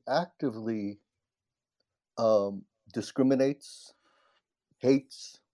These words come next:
dislikes, spouts prejudicial thoughts about somebody of another race.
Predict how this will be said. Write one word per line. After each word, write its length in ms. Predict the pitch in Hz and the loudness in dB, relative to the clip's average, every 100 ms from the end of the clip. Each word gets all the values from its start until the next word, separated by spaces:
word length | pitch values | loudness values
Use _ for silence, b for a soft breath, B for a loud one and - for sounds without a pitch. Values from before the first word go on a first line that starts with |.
| _ _ _ _ _ _ _ _ | _ _ _ _ _ _ _ _
dislikes, 960 | 110 - 117 120 127 - - - - - _ _ _ _ _ _ _ _ - | -12 -4 4 4 4 -8 -20 -20 -20 -20 _ _ _ _ _ _ _ _ -20
spouts 560 | - - 90 - - _ _ _ _ | 0 4 4 2 -12 _ _ _ _
prejudicial 640 | - 123 123 117 117 120 107 | 0 2 2 -4 -6 -8 -2
thoughts 480 | 127 127 120 - | 4 4 2 -8
about 260 | 104 98 95 | -4 -4 -4
somebody 360 | 110 98 92 104 | -6 -6 -6 -6
of 100 | 104 | -6
another 340 | 180 90 95 | -8 -8 -8
race. 500 | 120 147 - - | -10 -10 -14 -20